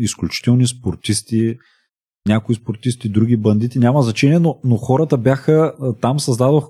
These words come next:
така контакти и, и приятелства, които до ден днешен ние сме, мога да кажа, доста близки и там се тренираше на смърт. Значи там, ако ни клекнеш двеста и ни дръпнеш двеста тяга днеска, те ще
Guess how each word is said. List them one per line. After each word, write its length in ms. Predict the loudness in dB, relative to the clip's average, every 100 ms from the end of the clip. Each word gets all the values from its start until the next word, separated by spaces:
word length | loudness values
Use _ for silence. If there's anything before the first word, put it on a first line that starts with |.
| -8
така 260 | -4 -2
контакти 720 | -2 -4 -4 -2 -4 -4 -8 -4
и, 560 | 0 2 2 0 -2 -4
и 80 | -4
приятелства, 580 | 0 0 2 0 -2 -2
които 280 | -2 -2 -2
до 140 | -2
ден 220 | 2 2
днешен 500 | 2 0 0 0 2
ние 600 | 2 2 2 2 0 -2
сме, 300 | -4 0 -2 -2 -14 -20 _ _
мога 160 | 2 2
да 60 |
кажа, 280 | 2 2 2
доста 300 | 0 0 -2
близки 540 | 0 0 -2 0 -2 -2 -10 _ _
и 80 | -8
там 300 | -4 -2 -2
се 200 | 0 -2
тренираше 680 | 2 2 4 4 0 0 0
на 180 | 2 0
смърт. 500 | 0 -2 -2 -10 _ _ _ _ _ _ _
Значи 340 | -6 -4 -6 -8 -4
там, 220 | 0 0
ако 220 | 0 0
ни 120 | 0
клекнеш 440 | 0 -2 0 0 0
двеста 340 | -2 -2 -2
и 40 |
ни 100 | -4
дръпнеш 360 | -2 -2 0 0
двеста 340 | 2 -2 -2
тяга 280 | -4 -2 -2
днеска, 400 | -4 -6 -2 -2 -4 _ _ _ _
те 100 | -2
ще 240 | -2 0